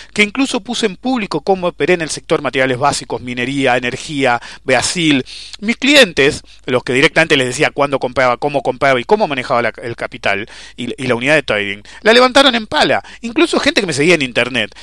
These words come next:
siguiendo el sistema más o menos, cuando yo decía tres o cuatro horas después o al día siguiente, "Ayer compré",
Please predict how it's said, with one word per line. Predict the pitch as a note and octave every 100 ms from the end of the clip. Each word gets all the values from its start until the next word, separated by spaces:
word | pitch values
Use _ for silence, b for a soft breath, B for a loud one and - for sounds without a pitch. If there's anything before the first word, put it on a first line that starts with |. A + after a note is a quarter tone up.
| -
siguiendo | - F3 A3 G3+
el | D3
sistema | C#3+ F#3+ E3 B2+
más | C3 D#3+ D3+ D3+
o | C#3
menos, | D#3+ D#3 C3
cuando | B2+ B2+
yo | -
decía | D3 - D#3 C3+ B2 -
tres | D#3+ C#3+
o |
cuatro | B2 D3 C#3+ C#3
horas | B2+
después | - D3+
o | C3
al |
día | C#3 C3+
siguiente, | C3+ C#3+ C#3 A#2+
"Ayer | - C#3+ -
compré", | B2 B2 C#3+ D#3+ C3+